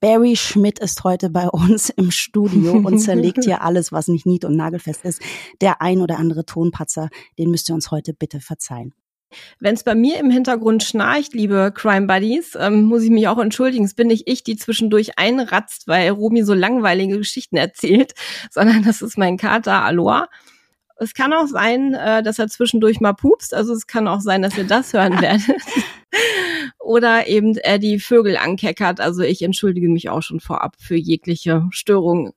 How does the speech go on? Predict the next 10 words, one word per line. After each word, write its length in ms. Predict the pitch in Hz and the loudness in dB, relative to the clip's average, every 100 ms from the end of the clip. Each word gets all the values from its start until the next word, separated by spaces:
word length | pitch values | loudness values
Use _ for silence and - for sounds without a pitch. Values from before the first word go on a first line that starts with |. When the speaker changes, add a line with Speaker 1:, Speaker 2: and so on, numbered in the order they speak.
| _ _ _ | _ _ _
Speaker 1:
Also 280 | 190 - 190 | -8 -6 -2
Speaker 2:
From 300 | 196 220 233 | 2 2 2
the 100 | 208 | 0
background. 600 | 190 202 202 - 156 143 | 0 0 -2 -2 0 2
Speaker 1:
heute 260 | 208 247 254 | 0 0 0
ist 300 | - 220 - | 0 -2 -2
ordentlich 440 | 214 220 240 208 196 | 0 2 0 0 0
Rock'n'Roll 500 | 214 220 208 208 202 | 2 2 4 2 2
bei 160 | 180 | 2
uns, 260 | 147 208 | 2 0